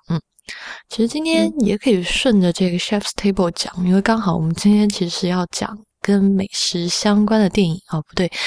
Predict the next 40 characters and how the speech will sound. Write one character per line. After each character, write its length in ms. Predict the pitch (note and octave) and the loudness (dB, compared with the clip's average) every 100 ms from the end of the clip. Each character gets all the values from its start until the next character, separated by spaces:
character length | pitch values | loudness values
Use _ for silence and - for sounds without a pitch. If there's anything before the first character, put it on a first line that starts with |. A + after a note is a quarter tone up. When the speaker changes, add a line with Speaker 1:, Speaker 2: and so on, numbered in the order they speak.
| - - - | -6 -6 -2
Speaker 1:
蒋 200 | E3+ E3 | 0 2
寻 260 | F3 F#3+ | 2 2
说 300 | G#3+ A#3 A3+ | 2 2 2
我 80 | G3 | 2
们 120 | D#3 | 2
今 140 | E3+ G3+ | 2 2
天 120 | G#3 | 2
讲 200 | F3+ D#3+ | 0 -2
的 100 | E3 | 0
是 140 | G3+ | -2
电 260 | G3 A3 E3+ | 2 2 2
影 140 | D#3+ | 0
里 80 | E3+ | 0
面 180 | D3+ E3 | 0 -2
的 80 | F3 | -2
美 220 | D#3+ - | -4 -4
食。 260 | - - D3 - - - - - - - | -6 -6 -8 -10 -6 -2 0 0 -2 -4
<laughs> 1900 | B3 B3+ C#4 D4 F4+ F#4 G#4+ A#4 A#4 - A4+ - - - - - - - - | 2 4 6 6 4 4 2 4 4 4 2 2 -4 -4 -6 -6 -6 -8 -8
嗯， 160 | E3+ - _ - - - | -8 -8 _ -16 -10 -2
因 120 | B3 | 0
为 240 | C#4 C#4 | 2 2
我 240 | C4 F3+ F3 | 2 2 0
自 220 | - C4+ | 0 0
己 200 | F#3 E3+ - C4+ B3+ A#3+ | 0 -2 -6 -10 -18 -14
就 500 | - F3+ E3 D#3+ D#3+ - - - - | -4 0 2 2 0 -4 -8 -12 -4
在 180 | G#3 G3 | 0 2
会 140 | A#3+ | 2
员 80 | A3 | 2
通 120 | A#3+ | 2
信 220 | B3 A#3+ | 0 0
里 60 | F3+ | 0
面 220 | F3 D#3+ | 0 0
也 120 | D#3 | 0
写 300 | E3 - - - | -2 -2 -4 -6
过， 440 | - F3 D#3+ F#3+ - | -2 0 0 -2 -4
就 160 | E3+ | -4
是 200 | D3+ - | -4 -6
推 220 | - F#3 | -4 -4
荐 280 | E3+ F3+ D#3 | 0 0 0
的 240 | D#3 - | -2 -6